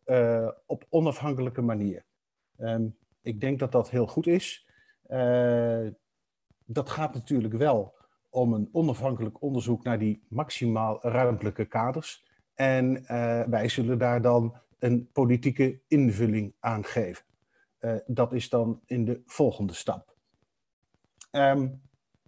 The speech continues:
dat bouwplan, hebben wij gezegd, dat vinden wij massaal, te massaal. Ehm, en ook de ligging, eh, van dat bouwplan stoort de, de zichtlijnen van die open polder.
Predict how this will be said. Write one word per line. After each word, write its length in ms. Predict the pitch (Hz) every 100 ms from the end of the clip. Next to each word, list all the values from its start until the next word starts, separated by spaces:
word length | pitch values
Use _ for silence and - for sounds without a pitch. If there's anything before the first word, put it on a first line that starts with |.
| _
dat 260 | 131 143 120
bouwplan, 720 | 156 170 151 143 151 - - _ _ _
hebben 380 | - 135 160 151
wij 180 | 139 139
gezegd, 460 | 123 143 147 - -
dat 260 | 123 135
vinden 280 | - 135 120
wij 400 | 120 120 120 120 _ _
massaal, 600 | 113 135 - 156 98 - _ -
te 160 | 185
massaal. 580 | 151 113 - 110 90 - _ _ _ _ _ _
Ehm, 380 | 127 135 139 139 - _
en 140 | 160 160
ook 140 | 160
de 80 | 147
ligging, 680 | 143 190 - 170 165 - _ _ _
eh, 600 | 127 135 127 127 123 123 117 _
van 220 | - 175
dat 160 | 165 131
bouwplan 680 | 135 131 135 131 127 131 - _ _ _
stoort 720 | - - 156 151 151 - - -
de, 420 | 131 127 123 127
de 180 | 113 117
zichtlijnen 720 | 101 170 - 135 135 139 139
van 180 | - 139
die 140 | 127
open 260 | 123 123 117
polder. 380 | 165 131 101